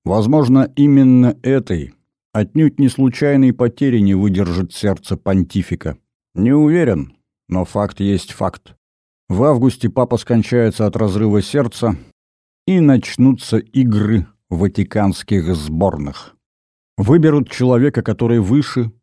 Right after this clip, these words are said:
и вне группировок. Венецианского кардинала Альбино Лучани.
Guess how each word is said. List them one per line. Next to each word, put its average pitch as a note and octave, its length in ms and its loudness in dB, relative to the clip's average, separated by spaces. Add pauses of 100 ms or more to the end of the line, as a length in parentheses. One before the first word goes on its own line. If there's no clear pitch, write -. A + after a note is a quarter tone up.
(180)
и C3 80 2
вне C#3 300 2
группировок. F#2+ 840 -4 (920)
Венецианского A2+ 880 0
кардинала G#2+ 640 0
Альбино G#2 600 0
Лучани. G#2 680 -4